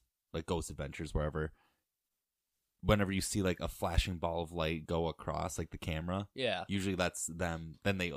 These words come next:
Speaker 1: usually say, like, "That's, like, a ghost,"
Speaker 2: Yeah.
Speaker 1: basically.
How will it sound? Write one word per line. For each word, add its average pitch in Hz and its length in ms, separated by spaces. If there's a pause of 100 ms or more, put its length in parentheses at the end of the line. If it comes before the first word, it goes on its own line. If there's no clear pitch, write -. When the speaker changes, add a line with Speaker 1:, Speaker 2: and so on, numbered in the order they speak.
(100)
Speaker 1:
usually 90 380
say, 82 220
like, 80 220
"That's, 85 400
like, 76 180
a 76 200 (1300)
ghost," - 440
Speaker 2:
Yeah. 127 260
Speaker 1:
basically. 76 500